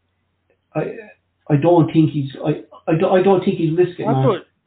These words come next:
Speaker 1: Thinking
Speaker 2: Moy
Speaker 1: Kyogo and G
Speaker 2: did
Speaker 1: Marcus again, I think, I think it'll be Forrest, Haksabanovic,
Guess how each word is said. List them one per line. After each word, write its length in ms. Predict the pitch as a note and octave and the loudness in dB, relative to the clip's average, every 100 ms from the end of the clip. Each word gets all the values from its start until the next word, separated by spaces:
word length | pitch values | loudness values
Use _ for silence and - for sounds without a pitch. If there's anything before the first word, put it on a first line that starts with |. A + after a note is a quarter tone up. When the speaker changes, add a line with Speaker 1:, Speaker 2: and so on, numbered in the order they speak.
| _ _ _ - | _ _ _ 0
Speaker 1:
Thinking 280 | D#3 E3 | 2 2
Speaker 2:
Moy 140 | C#3+ A#3+ | 0 2
Speaker 1:
Kyogo 600 | D3+ D#3+ D3+ C#3 C#3+ C#3 | 4 4 4 2 2 2
and 100 | B2+ | 0
G 100 | D3 | 0
Speaker 2:
did 80 | C#3+ | 2
Speaker 1:
Marcus 380 | C#3+ C#3 - D3 | 2 0 -4 -6
again, 240 | C#3+ C#3 | -4 -2
I 100 | C#3 | -2
think, 340 | D3 C3+ - _ _ _ _ | -2 -2 -4 _ _ _ _
I 80 | D3+ | -6
think 280 | C3+ E3 D#3+ | -2 0 2
it'll 160 | D3 D3 | 2 2
be 200 | C#3 - | 0 2
Forrest, 460 | E3 D#3 D3 C3+ - _ _ _ _ D3+ | 2 4 2 -2 -8 _ _ _ _ -2
Haksabanovic, 800 | D3 - D3 D#3+ D3+ C#3 C3 | -2 -4 -4 -2 0 0 -4